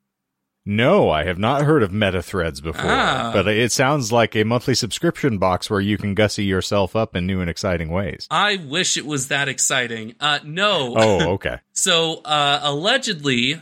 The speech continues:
Speaker 2: and this is because there is apparently a lawsuit being threatened, uh, th-
Speaker 1: By Stitch Fix, I think.
Speaker 2: Yes,
Speaker 1: Yes.
Speaker 2: yes. Uh, that
Speaker 1: Uh-huh.
Speaker 2: they, that Meta took all the people that were fired, uh, on Twitter, from,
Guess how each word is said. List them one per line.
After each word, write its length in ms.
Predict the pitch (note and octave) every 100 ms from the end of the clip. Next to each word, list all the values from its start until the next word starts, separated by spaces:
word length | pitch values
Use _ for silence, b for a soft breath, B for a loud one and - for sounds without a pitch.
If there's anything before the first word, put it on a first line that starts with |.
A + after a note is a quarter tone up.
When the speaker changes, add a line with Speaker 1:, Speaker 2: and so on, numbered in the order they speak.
| -
Speaker 2:
and 200 | D3 C#3+
this 160 | D3+
is 160 | E3 C3+
because 460 | C#3+ C3+ D3 C3+
there 140 | - C#3+
is 280 | C#3+ C3+ C3+ _
apparently 680 | C3+ - E3 E3+ D3+ D#3 C#3+
a 20 |
lawsuit 1000 | C#3 B2+ C#3+ E3 D#3 - B2+ C3+ - B2+
being 280 | A#2 C3+ A#2+
threatened, 680 | A#2 - D3+ - A#2 B2+ D3 B B B B -
uh, 280 | C#3 C#3
th- 160 | C3 B2+ -
Speaker 1:
By 140 | G2 G2
Stitch 340 | - D#3+ -
Fix, 320 | - D2+ -
I 140 | D2+ D2
think. 160 | A#2+
Speaker 2:
Yes, 260 | F3+ B2 A2
Speaker 1:
Yes. 180 | E2 D3
Speaker 2:
yes. 320 | B2+ A#2 -
Uh, 260 | C#3 C3+ C3
that 280 | B2 C#3 C3+
Speaker 1:
Uh-huh. 80 | B2
Speaker 2:
they, 420 | C#3+ D3 C#3 C3+ C#3
that 260 | B2+ C3 C3+
Meta 400 | C#3 C#3+ C#3 C3
took 240 | - G#3
all 200 | F#3 G3
the 100 | F#3+
people 300 | - G3+ G3
that 180 | F#3 F3
were 240 | D#3+ D#3 D3
fired, 600 | - G3+ G#3 G3+ F#3 D#3+ -
uh, 280 | D3 C#3+ C#3+
on 280 | C#3+ D3 C#3+
Twitter, 380 | - C#3+ C#3
from, 300 | - E3+ F3